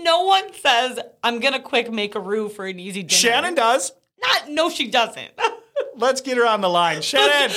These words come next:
Speaker 1: <laughs> Let's get her on the horn.
Speaker 2: Shannon!
Speaker 1: Sorry if you're busy at work right now.
Speaker 2: I think she's finishing up a staff meeting. I asked her if
Speaker 1: Yeah.
Speaker 2: she could take a picture at the clinic for me. <laughs>
Speaker 1: Oh.
Speaker 2: I was like, "Hey,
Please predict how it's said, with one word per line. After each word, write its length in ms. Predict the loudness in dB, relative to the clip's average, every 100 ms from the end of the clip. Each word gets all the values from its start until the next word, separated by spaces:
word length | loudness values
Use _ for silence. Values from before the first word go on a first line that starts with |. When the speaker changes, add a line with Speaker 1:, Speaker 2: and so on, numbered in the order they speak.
| -4
Speaker 1:
<laughs> 80 |
Let's 200 | -4 -4
get 180 | -2 0
her 140 | 2 2
on 160 | 0
the 80 | 0
horn. 240 | 0 2
Speaker 2:
Shannon! 460 | 4 4 2 0 -4 -10 -16 -16
Speaker 1:
Sorry 320 | -4 0 2
if 100 | 0
you're 100 | -4
busy 300 | -4 -2 0
at 100 | 0
work 260 | 0 -2 -2
right 160 | -6 -2
now. 180 | 0
Speaker 2:
I 40 | 2
think 120 | 2
she's 160 | 0 -2
finishing 480 | -2 0 2 2 0
up 120 | 0
a 60 | 0
staff 400 | 0 0 0 -2
meeting. 280 | -4 -2
I 120 | 0 2
asked 260 | 2 2
her 60 | 2
if 80 | 2
Speaker 1:
Yeah. 40 |
Speaker 2:
she 80 | 0
could 120 | -2
take 160 | -4 -4
a 40 |
picture 340 | -6 -4 -2 0
at 100 | -2
the 80 | -4
clinic 360 | -6 -6 -6
for 140 | -4 -4
me. 260 | -2 -4 -4
<laughs> 240 | -6 -6
Speaker 1:
Oh. 220 | -2 2 4
Speaker 2:
I 100 | 4
was 100 | 4
like, 260 | 2 0 -16 -10
"Hey, 400 | -2 0 0